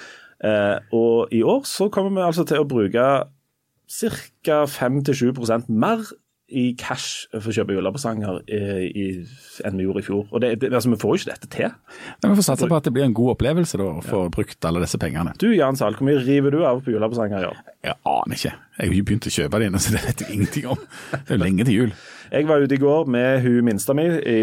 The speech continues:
Speaker 1: som er sånn åtte, ti, tolv år, eh, på Kvadrat, der jeg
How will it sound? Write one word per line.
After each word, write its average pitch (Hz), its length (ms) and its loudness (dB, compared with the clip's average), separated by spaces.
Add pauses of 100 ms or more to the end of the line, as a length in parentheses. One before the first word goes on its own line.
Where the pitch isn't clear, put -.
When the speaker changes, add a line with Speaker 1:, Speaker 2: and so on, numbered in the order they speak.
(300)
Speaker 1:
som 107 180 -2
er 104 120 2
sånn 104 180 0
åtte, 104 300 -4
ti, 104 200 0
tolv 110 220 2
år, 170 220 2 (400)
eh, 104 640 2 (220)
på 127 180 2 (140)
Kvadrat, 123 720 -4
der 120 240 2
jeg 113 120 -2